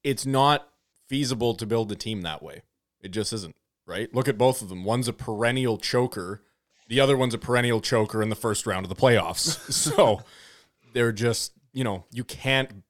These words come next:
construct a team that way. It just doesn't work. I wouldn't say I blame Dubas, though, because he's getting all these high first round picks earlier, right?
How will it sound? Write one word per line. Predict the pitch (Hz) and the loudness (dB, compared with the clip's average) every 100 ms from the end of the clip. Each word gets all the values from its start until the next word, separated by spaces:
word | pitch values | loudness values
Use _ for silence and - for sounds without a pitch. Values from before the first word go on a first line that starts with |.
| - | -8
construct | 123 - 120 104 104 | -6 -2 0 0 -4
a | |
team | - 95 | -10 -10
that | 85 85 | -10 -14
way. | 85 | -16
It | 90 | -14
just | - 98 | -12 -6
doesn't | 117 107 - | -4 -6 -10
work. | 87 - _ _ _ _ - - - | -16 -18 _ _ _ _ -20 -16 -2
I | 139 | 2
wouldn't | 170 190 | 2 0
say | - 196 | 2 4
I | 156 | 2
blame | 117 113 110 117 120 113 | 0 -2 0 0 -2 -4
Dubas, | 92 101 107 151 - | -6 -6 -2 -2 -2
though, | 160 165 214 240 _ _ _ | 0 2 0 -2 _ _ _
because | 127 131 123 | -4 -2 -2
he's | 90 135 104 | -2 -6 0
getting | 135 147 139 | 4 4 4
all | 120 | 2
these | 117 110 - - | 2 -2 -6 -6
high | - 113 | 0 2
first | 107 123 107 - | 2 -2 -2 -2
round | 107 95 | -2 -2
picks | 165 175 - | -2 -2 -4
earlier, | 90 80 71 | -8 -8 -14
right? | 73 87 151 | -12 -10 -10